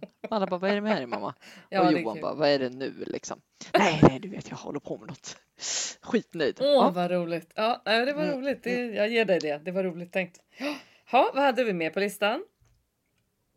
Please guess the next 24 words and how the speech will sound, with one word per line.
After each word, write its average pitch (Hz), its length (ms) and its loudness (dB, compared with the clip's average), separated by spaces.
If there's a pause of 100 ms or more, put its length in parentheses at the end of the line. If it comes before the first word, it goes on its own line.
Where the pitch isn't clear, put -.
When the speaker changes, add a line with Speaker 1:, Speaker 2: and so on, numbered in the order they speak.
Speaker 1:
Ja, 202 100 0
men 214 100 0
sen 269 160 2
är 277 40 0
jag 269 80 2
lite 190 200 0
tyngre 170 400 -4
grejer. 76 260 -8 (520)
Speaker 2:
Okej. 202 480 -6 (1300)
Speaker 1:
Alltså, 180 480 0
om 175 180 -4
du, 165 220 -8
om, 170 280 -8
om, 160 300 -6
eh, 151 320 -6 (1120)
lite 226 540 -2
mer 147 240 -4
som, 139 420 -10
eh, 127 280 -8 (800)
om - 160 -18
du 156 80 -6
hade 147 180 -2
kunnat 147 260 -8
rädda, 170 420 0